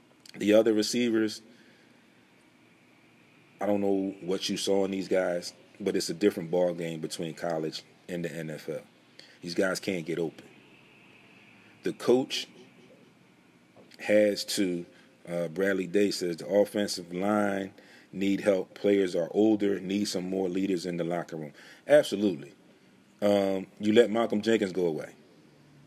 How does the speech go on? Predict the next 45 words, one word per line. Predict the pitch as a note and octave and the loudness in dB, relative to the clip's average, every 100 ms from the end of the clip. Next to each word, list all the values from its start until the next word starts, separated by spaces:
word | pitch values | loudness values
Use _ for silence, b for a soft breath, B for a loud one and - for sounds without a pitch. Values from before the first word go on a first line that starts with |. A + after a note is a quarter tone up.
| - | -2
And | G#2 G2+ | 0 2
he | A2+ | 2
said | - A#2+ | 6 6
it | A2+ A2 - - - - - _ | 6 0 -10 -20 -20 -20 -20 _
in | A2 | 0
an | G2+ | 4
interview. | A2+ A#2+ F#2 | 4 2 0
It | F2+ | 2
wasn't | A2+ A2 | 4 4
about | F#2 G#2+ G#2 | 2 2 2
the | F2+ | -4
money. | G2 G#2+ G#2+ G#2 B B B | 0 2 2 -2 B B B
It | G2+ | 0
was | F#2+ | 2
about | F#2+ F#2 | 2 2
the | F2+ | 0
treatment | - A#2+ A2 F2 D#2+ | 0 0 -2 -4 -8
and | E2 | -6
how | F#2+ F#2 | -4 -2
he | |
was | F#2 E2 | -2 -4
treated | - G2+ F2 - - | -2 0 0 -4 -8
as | E2 | -6
far | - F2 E2+ | 0 2 2
as, | E2 - | -2 -8
um, | F2+ E2 | -10 -4
personnel | - F#2 F#2 F2+ F2+ E2+ - - | -2 -2 -2 -2 -2 -2 -6 -14
and | F2+ - | -12 -6
things | F2+ E2+ | -6 -4
of | |
that | E2+ E2 | -4 -4
nature. | E2 - - B B B B B B B B | -6 -10 -16 B B B B B B B B
But | - A#2+ - - - - - - | 4 4 4 -8 -20 -20 -18 -8
the | A2+ | -2
Eagles | C#3 D#3+ D#3 | 0 0 0
have | C3 A2 | 2 2
a | |
lot | F#2+ G#2 C3 | 0 -2 -2
of | G#2 | 0
work. | A2 G2+ - - _ - _ _ | 2 0 -4 -18 _ -20 _ _
Like | G2 | -4
I | |
said, | F#2 G#2 | 0 0
on | F#2 | 0
the, | F2 | -2